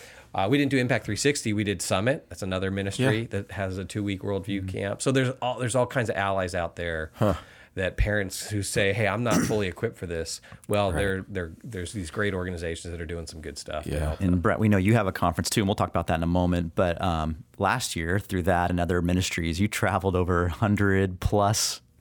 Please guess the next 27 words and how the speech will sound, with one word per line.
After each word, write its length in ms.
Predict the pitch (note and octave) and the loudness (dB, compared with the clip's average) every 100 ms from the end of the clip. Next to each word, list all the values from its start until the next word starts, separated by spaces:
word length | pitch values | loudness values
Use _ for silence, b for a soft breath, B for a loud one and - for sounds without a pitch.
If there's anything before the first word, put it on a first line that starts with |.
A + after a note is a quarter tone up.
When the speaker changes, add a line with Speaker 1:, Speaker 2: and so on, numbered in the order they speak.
| - | -6
Speaker 3:
days 340 | G#2+ F#2+ G2 G2 | 2 4 4 4
on 120 | F#2 | 4
the 80 | F2+ | 4
road. 420 | F#2+ F#2 F#2 G2+ B B B B | 4 4 4 2 B B B B
Speaker 1:
Yeah. 140 | - A2 | -2 2
Speaker 3:
And 240 | A2+ A#2 | 4 4
even 240 | E4+ F4 | 2 4
just 180 | A#3 - | 4 4
thinking 320 | - D3 B2 | 2 2 2
through 180 | A2 C3+ | 4 4
that, 140 | A#2+ A2+ | 6 4
you've 80 | G#2 | 2
gotten 160 | G#2+ | 2
to 60 | G#2 | 2
see 240 | - A#2+ | 2 4
a 120 | A2 G#2 | 6 6
lot 380 | G#2 G#2 G#2+ A2 | 6 4 4 4
of 100 | G2+ | 2
different 360 | A2+ - G#2+ - | 2 2 0 0
churches 800 | E3+ D3+ - C#3+ C3 B2+ A#2+ G#2+ | 0 0 4 6 8 6 6 4
and 300 | G2 F#2 F#2 | 4 2 2
states 720 | - - D3 B2 A#2+ G#2+ - | -2 4 4 6 4 0 -2
and 160 | F#2 - | -2 -4
kids 580 | - C#3 A#2+ A#2 A2 G2+ | 0 4 6 4 2 0
and, 180 | F#2 F2 | -2 -2
uh, 60 | F#2+ - - | -6 -8 0
families. 560 | D3 C3 B2+ A#2+ A#2 | 4 6 8 6 4